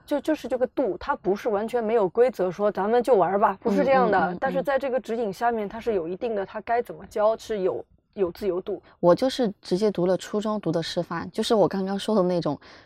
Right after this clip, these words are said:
Speaker 2: 读了两三年那个师范，然后你就来教书，其实这是远远不够的。你如果不再出去学习，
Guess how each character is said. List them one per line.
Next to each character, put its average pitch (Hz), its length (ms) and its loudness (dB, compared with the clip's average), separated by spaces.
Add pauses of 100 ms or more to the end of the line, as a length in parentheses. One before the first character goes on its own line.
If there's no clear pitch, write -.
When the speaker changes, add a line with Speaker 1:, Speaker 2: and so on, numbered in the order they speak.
(160)
Speaker 2:
读 190 100 6
了 214 140 6
两 196 200 2
三 180 200 -2
年 151 200 2
那 160 80 2
个 151 160 0
师 170 220 -6
范， 165 240 -4
然 156 100 -6
后 165 120 -6
你 160 100 4
就 185 140 2
来 175 100 4
教 170 180 -2
书， 196 140 -6
其 - 160 -2
实 247 140 0
这 277 100 0
是 262 140 0
远 196 200 4
远 202 140 2
不 156 120 -2
够 214 260 -4
的。 - 180 -6 (460)
你 226 100 4
如 269 140 8
果 247 160 8 (260)
不 196 80 4
再 240 160 2
出 233 140 -4
去 - 120 -8
学 170 240 0
习， 165 360 -2